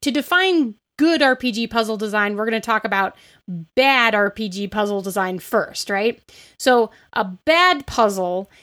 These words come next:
is the one where the puzzle can only be solved by the players themselves, not the characters, right? The players just have to figure it out, right?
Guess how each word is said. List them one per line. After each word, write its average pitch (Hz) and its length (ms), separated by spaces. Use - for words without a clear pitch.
is 226 300
the 233 100
one 226 360
where 220 120
the 220 80
puzzle 330 400
can 294 240
only 285 260
be 240 140
solved 220 540
by 214 220
the 190 100
players 294 640
themselves, 202 720
not 196 340
the 214 40
characters, 196 800
right? 202 240
The 214 60
players 233 440
just 226 200
have 214 180
to 196 140
figure 254 500
it 247 120
out, 190 460
right? 202 240